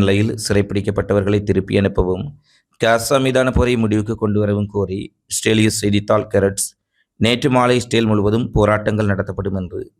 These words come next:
செய்தி வெளியிட்டுள்ளது. டெல் அவீவில் இரண்டு இடங்களில் சிறைப்பிடிக்கப்பட்டவர்களின் குடும்பங்கள்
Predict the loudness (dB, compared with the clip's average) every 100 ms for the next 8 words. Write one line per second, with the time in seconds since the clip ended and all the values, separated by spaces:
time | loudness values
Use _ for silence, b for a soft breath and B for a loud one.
0 | -10 -2 0 2 2 0 -2 -4 -4 -12
1 | _ _ _ b b b b -4 0 4
2 | 4 2 0 0 0 2 0 0 0 -2
3 | -4 -4 -4 -4 -6 -4 -2 -2 -2 -2
4 | -4 -4 -2 0 2 0